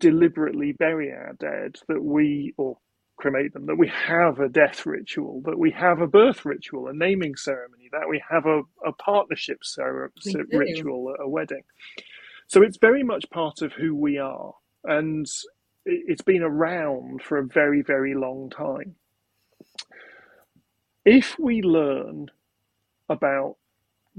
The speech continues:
Speaker 1: being a wedding celebrant without learning the whole of ceremony, the whole of the ritual, all the, the, the whole of the importance of ritual and the,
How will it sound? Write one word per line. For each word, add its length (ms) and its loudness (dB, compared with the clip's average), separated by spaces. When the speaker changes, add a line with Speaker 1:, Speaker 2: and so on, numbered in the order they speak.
Speaker 1:
being 400 4
a 60 -2
wedding 340 -2
celebrant 540 -8
without 640 2
learning 760 0
the 60 2
whole 640 6
of 120 -14
ceremony, 640 -8
the 80 -4
whole 400 2
of 140 -8
the 80 -8
ritual, 460 -6
all 360 2
the, 80 -4
the, 200 -4
the 80 -2
whole 160 4
of 80 -2
the 80 4
importance 680 -4
of 120 -10
ritual 580 -2
and 220 -2
the, 100 -2